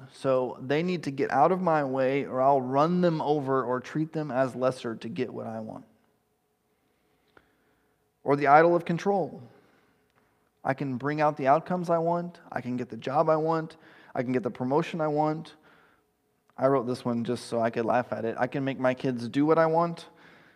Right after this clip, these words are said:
Um, I can plan out my life and where I want to be, and I can make it happen.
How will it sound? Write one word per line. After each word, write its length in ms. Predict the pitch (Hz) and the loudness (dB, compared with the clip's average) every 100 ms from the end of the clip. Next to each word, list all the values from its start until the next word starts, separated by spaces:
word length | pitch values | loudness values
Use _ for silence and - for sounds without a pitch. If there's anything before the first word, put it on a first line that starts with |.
| _ | _
Um, 420 | 120 123 123 123 - | -2 -2 -2 -4 -2
I 120 | 139 | -2
can 200 | - 143 | 0 -2
plan 400 | 123 156 170 175 | -2 0 2 4
out 240 | 151 160 156 | 4 2 4
my 200 | 147 143 | 4 6
life 540 | 139 143 117 - - - - _ _ _ _ _ _ _ _ _ _ _ _ | 6 4 2 -12 -20 -20 -20 _ _ _ _ _ _ _ _ _ _ _ _
and 200 | 131 123 | -6 0
where 260 | 139 156 165 | 4 6 6
I 140 | 143 | 6
want 300 | 143 147 151 | 6 4 0
to 100 | 147 | -2
be, 340 | 127 139 135 120 | -2 0 0 0
and 80 | 123 | 2
I 140 | 139 | 2
can 200 | 131 123 | 0 -2
make 280 | 127 131 139 | -2 -2 -4
it 180 | 127 - - - | -6 -10 -18 -6
happen. 480 | 117 - - - | -6 -6 -14 -20